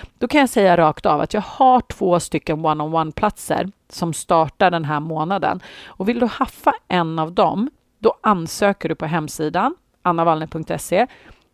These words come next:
högst upp i högra hörnet. Och då gör du med en gång. Skynda, skynda, skynda, för att, eh,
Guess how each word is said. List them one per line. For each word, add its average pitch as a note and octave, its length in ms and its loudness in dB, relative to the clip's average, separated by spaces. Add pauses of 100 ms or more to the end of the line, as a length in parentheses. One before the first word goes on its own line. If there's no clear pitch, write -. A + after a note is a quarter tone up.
(120)
högst - 400 -2
upp - 140 -2
i E3 40 0
högra D#3 380 0
hörnet. E3 380 0
Och F#3+ 200 -2
då G#3+ 100 4
gör E3+ 320 2
du D#3 100 0
med D#3 160 -6 (140)
en D#3+ 420 -6
gång. - 300 -2
Skynda, D#3+ 560 -2
skynda, D#3 300 -2
skynda, D#3+ 420 -2
för E3 320 2
att, - 520 -4
eh, D#3 160 -2